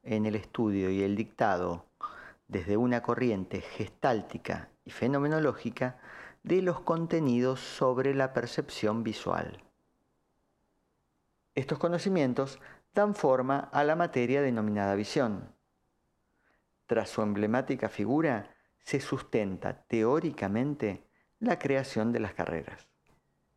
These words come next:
Por su parte, Almeida es, sin dudas, el gran constructor del proceso de creación. Recibido en la escuela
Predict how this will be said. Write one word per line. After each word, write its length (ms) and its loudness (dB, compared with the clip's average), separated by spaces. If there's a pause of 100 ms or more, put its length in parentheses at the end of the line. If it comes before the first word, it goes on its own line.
(1900)
Por 160 2
su 140 -2
parte, 640 0 (400)
Almeida 640 4
es, 440 -6 (280)
sin 280 -2
dudas, 460 0 (480)
el 160 2
gran 280 2
constructor 560 -2
del 140 2
proceso 480 -4
de 80 2
creación. 640 0 (1500)
Recibido 800 2
en 160 2
la 60 2
escuela 720 0